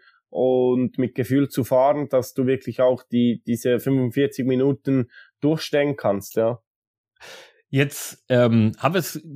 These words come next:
Speaker 2: quasi von so ein bisschen den Spagat zwischen Hobby-Rennsport und Profi-Rennsport, äh, geschlagen mit den Entspannungsmethoden und den Entspannungstipps. Jetzt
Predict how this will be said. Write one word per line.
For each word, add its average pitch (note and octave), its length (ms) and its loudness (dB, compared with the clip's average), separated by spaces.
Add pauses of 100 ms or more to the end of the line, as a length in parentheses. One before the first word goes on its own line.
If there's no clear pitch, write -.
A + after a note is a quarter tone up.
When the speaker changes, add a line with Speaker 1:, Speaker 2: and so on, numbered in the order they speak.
Speaker 2:
quasi D3 420 0
von D3+ 320 0
so C3+ 80 0
ein C#3 80 2
bisschen F3 640 0
den C#3+ 160 2
Spagat D#3+ 460 0
zwischen E3 300 2
Hobby-Rennsport F#3+ 760 0
und C#3+ 80 0
Profi-Rennsport, F#3+ 1040 0
äh, D3+ 140 2
geschlagen F3 500 0
mit D#3+ 140 0
den C#3+ 160 2
Entspannungsmethoden F3 920 0
und E3+ 100 0
den D3+ 100 0
Entspannungstipps. G3 760 -2 (340)
Jetzt - 480 -2